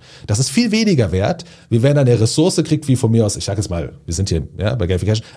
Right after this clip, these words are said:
ein größeres Schwert, dann ist er sofort, „Okay, was kann ich mit dem Schwert machen? Was kann ich, wozu be-, befähigt mich das?“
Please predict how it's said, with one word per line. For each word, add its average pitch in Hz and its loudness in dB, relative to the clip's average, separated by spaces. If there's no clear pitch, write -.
ein 104 0
größeres 117 2
Schwert, 117 0
dann 180 2
ist 160 2
er 143 4
sofort, 143 2
„Okay, - 0
was 123 0
kann 156 0
ich 156 4
mit 135 2
dem 131 2
Schwert 139 0
machen? 95 -4
Was 135 -4
kann 139 -2
ich, 127 -2
wozu 139 2
be-, 123 0
befähigt 151 2
mich 107 2
das?“ 95 -4